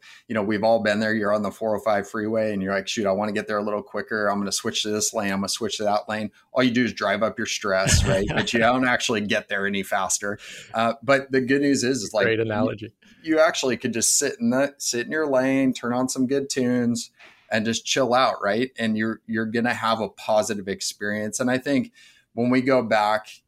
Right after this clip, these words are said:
Speaker 1: to the simple truths, uh, I heard a, a gentleman give a presentation the other day, and he hit on these things. But I think when you start to simplify, uh, understand what's going on,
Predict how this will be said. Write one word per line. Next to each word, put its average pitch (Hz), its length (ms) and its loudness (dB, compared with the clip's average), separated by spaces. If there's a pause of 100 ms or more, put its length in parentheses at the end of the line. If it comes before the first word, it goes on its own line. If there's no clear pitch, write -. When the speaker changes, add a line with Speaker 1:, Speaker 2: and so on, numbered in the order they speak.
(120)
Speaker 1:
to 107 500 -2
the 104 60 -2
simple 101 380 0
truths, - 520 -8 (120)
uh, 98 400 -2
I 107 40 2
heard 104 240 -2
a, 98 240 0 (200)
a 107 320 -4
gentleman 104 520 -2
give 104 140 -4
a 104 60 -2
presentation 107 680 -4
the 101 60 -2
other 98 160 -2
day, 95 240 -4
and 90 100 -12
he 110 160 -4
hit 95 220 -6
on 95 160 -2
these 95 240 -6
things. 98 260 -6
But - 160 -4
I 110 80 0
think 139 220 -2
when 139 100 0
you 131 140 4
start 143 380 0
to 120 380 0 (340)
simplify, 117 960 0 (400)
uh, 101 320 0
understand 107 640 0
what's 104 160 -4
going 104 280 -2
on, 107 420 -2